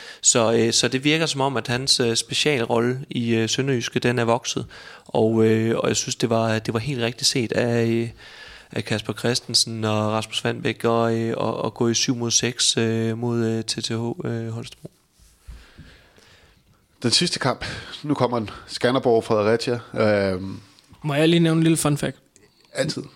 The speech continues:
Speaker 3: Nu har, nu har jeg taget den med. Øh, det her, det var tredje gang i denne sæson, at, at T T H, de spiller uafgjort. Jeg siger, tredive procent af kampene indtil videre har de spillet uafgjort. Så tænkte jeg, at det er en tendens. Og så kigger jeg på sidste sæson.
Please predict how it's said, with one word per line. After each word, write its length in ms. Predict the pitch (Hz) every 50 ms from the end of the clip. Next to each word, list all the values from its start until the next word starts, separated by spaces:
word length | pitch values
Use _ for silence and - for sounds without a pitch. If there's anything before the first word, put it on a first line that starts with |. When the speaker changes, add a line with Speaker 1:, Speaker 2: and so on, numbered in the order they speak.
| _ -
Speaker 3:
Nu 120 | - 160 156
har, 200 | 151 151 143 139
nu 80 | 151 151
har 80 | 147 147
jeg 100 | 143 -
taget 180 | - 127 123
den 60 | 123
med. 120 | 123 127 127 - _ - - - - - - - - - _ _ -
Øh, 520 | 143 135 135 135 127 127 117 117 113 117 - - -
det 60 | 147
her, 60 | 156
det 80 | 147 147
var 60 | 147
tredje 240 | 143 - 156 156 160
gang 160 | 156 139 139
i 40 | 143
denne 200 | 139 135 139 135
sæson, 300 | 139 139 - 120 135 139
at, 100 | 123 113
at 240 | - - - 123 -
T 160 | - 131 117
T 60 | -
H, 40 | 139 127 117 120
de 60 | 131
spiller 220 | - - - 131 123
uafgjort. 540 | 123 127 131 131 127 - - - - - _ _ - -
Jeg 100 | - 110
siger, 140 | - - -
tredive 300 | - - - 120 143 143
procent 280 | 135 131 - 117 98 113
af 60 | 117
kampene 260 | - 110 120 123 117
indtil 200 | 110 110 - -
videre 160 | 117 113 113
har 60 | 110
de 80 | 110 -
spillet 260 | - - 104 101 104
uafgjort. 480 | 110 107 107 113 104 - - - - - _ _ _ - _ - - _ -
Så 160 | - - 127
tænkte 300 | - - 120 113 101 95
jeg, 180 | 80 - - - - - - _ - - - - - - - - - - - - - - - - - -
at 140 | - 107 -
det 60 | 120
er 40 | 143
en 60 | -
tendens. 640 | - 127 110 135 147 - - - - - - - - - - - - _ _ _ _ _ -
Og 100 | - 113
så 100 | - 160
kigger 220 | 151 - 214 208 202
jeg 60 | 185
på 60 | 160
sidste 320 | 147 - 180 175 - 170 151
sæson. 440 | - 135 110 113 123 131 143 156